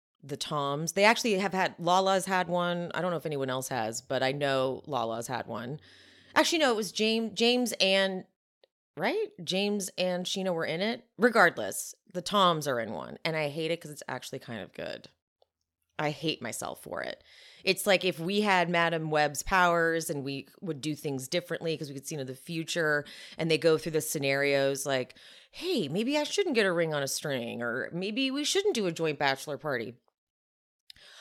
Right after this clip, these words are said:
I thought it was funny, and I hate it 'cause I was like, "Is Schwartz acting? Is Schwartz's acting kind of not bad?" Ugh, gross. I just had to be honest with my truth about that, okay? It's also, like, good writing, good directing, whatever.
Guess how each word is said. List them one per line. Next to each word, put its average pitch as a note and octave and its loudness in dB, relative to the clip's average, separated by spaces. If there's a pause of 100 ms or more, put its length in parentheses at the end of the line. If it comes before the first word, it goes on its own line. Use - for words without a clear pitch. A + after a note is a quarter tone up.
(360)
I C#4 8
thought A3 6
it G#3 2
was F#3+ -4
funny, D#3+ 0
and D3+ 0
I D3+ 0
hate D3 -2
it C#3+ -2
'cause D3 -10
I C#3 -2
was C3+ -4
like, D3 -4
"Is - -4
Schwartz - -6 (100)
acting? D4+ -2
Is A3+ -6
Schwartz's C#4 -6
acting G3+ 0
kind A3 -2
of - -6
not F3+ -4 (400)
bad?" D3+ -2
Ugh, G#3 4 (160)
gross. C3+ -4 (520)
I F#3+ -6
just F#3 -4
had G#3+ 2
to G3 0
be D#3+ -6
honest A#2+ -6
with A#2+ -14
my C#2 -10 (260)
truth - -14
about - -10
that, - -10 (220)
okay? G#3+ -8 (840)
It's - -2
also, D4+ 6
like, C#4 4
good D3 0
writing, F3 4
good D3+ -2
directing, D3 -4
whatever. - -8